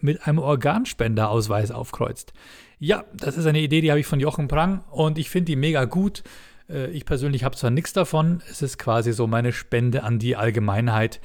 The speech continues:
Wer sich einen Organspenderausweis, äh, zulegt, bekommt die Tickets für zwölf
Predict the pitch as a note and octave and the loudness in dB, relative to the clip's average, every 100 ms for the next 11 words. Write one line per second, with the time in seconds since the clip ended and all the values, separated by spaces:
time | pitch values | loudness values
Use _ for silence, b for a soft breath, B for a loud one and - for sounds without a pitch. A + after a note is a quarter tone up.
0 | B B B - A2 G#2+ B2 D#3 F#3 F3 | B B B -8 -2 2 4 6 4 0
1 | B B B B - D3+ C3+ A#2 A2 A#2+ | B B B B -6 -2 0 0 0 2
2 | F#3 - F#3 E3 D3+ D3+ D3+ D3 C#3 - | 0 2 2 4 2 2 2 2 0 -6
3 | - - - C#3+ C3+ C3+ C3+ C#3 - _ | -14 -18 -2 2 4 4 2 -2 -8 _
4 | - B2+ B2 - F#3+ F3+ E3 E3 - - | -8 -6 -4 0 2 4 2 0 -4 -14
5 | - _ _ - - _ - B2 - B2+ | -16 _ _ -20 -20 _ -2 -2 0 0
6 | C#3 - - B2+ A#2+ A2 - _ - B2+ | 0 -6 -4 -2 -2 -4 -14 _ -6 -2
7 | B2+ - - A2+ G#2 - - A#2+ C#3 B2+ | -4 -4 -2 -2 -2 -8 -2 0 0 -2
8 | - | -10